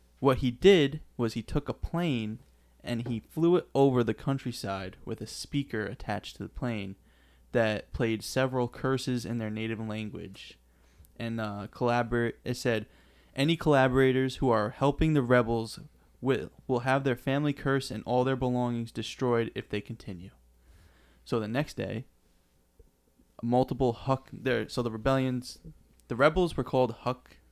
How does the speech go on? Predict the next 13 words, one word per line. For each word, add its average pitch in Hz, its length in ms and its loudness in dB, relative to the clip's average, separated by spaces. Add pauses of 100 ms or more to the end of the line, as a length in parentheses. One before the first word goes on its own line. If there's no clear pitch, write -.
(180)
there's 120 120 -16
some, 117 200 -8
like, 98 240 -10 (200)
that 120 120 -6
was 98 140 -10
a 120 40 -12
short, - 340 -6 (100)
they 69 160 -12
were 98 100 -8
called 107 220 -6 (180)
the 113 100 -12
Huck - 280 -2
Rebels. - 480 -10